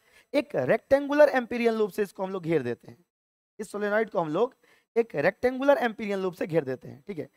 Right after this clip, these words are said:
ये हमारे पास एक रेक्टेंगुलर एम्पिरियन लूप है, इससे हम लोग इस सोलेनॉइड को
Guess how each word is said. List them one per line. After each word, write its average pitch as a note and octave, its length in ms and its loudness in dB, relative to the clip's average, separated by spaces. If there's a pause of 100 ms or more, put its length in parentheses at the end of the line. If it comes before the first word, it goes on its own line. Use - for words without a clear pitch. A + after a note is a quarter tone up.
(280)
ये G#3 80 4
हमारे A3 240 4
पास A#3 180 -2
एक A#3+ 180 -4
रेक्टेंगुलर A#3 520 0
एम्पिरियन A3 380 -4
लूप F#3 220 -4
है, C4 140 2 (440)
इससे B3+ 240 -4
हम A#3+ 100 -2
लोग A3+ 140 -6
इस A3+ 100 -12
सोलेनॉइड G#3 340 -4
को C#4 220 -2